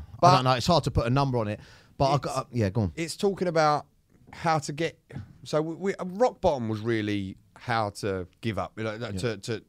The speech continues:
Speaker 2: To know you
Speaker 1: to
Speaker 2: hit
Speaker 1: know
Speaker 2: it.
Speaker 1: you're enough. So
Speaker 2: The first step.
Speaker 1: So
Speaker 2: Yeah.
Speaker 1: the f-, how I found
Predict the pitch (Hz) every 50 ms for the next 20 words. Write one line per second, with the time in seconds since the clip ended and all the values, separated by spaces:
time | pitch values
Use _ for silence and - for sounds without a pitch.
0 | _ - 127 117 123 135 131 117 110 110 104 95 135 113 117 123 117 101 110 113
1 | 110 113 117 113 101 - - 135 117 117 120 117 - - - - - - - 123
2 | - 208 214 196 - - - - 160 120 107 - - - - - - 170 170 170
3 | 165 - - - - 147 196 226 247 240 220 208 208 196 180 156 - - - -
4 | 185 160 123 107 113 147 185 196 180 -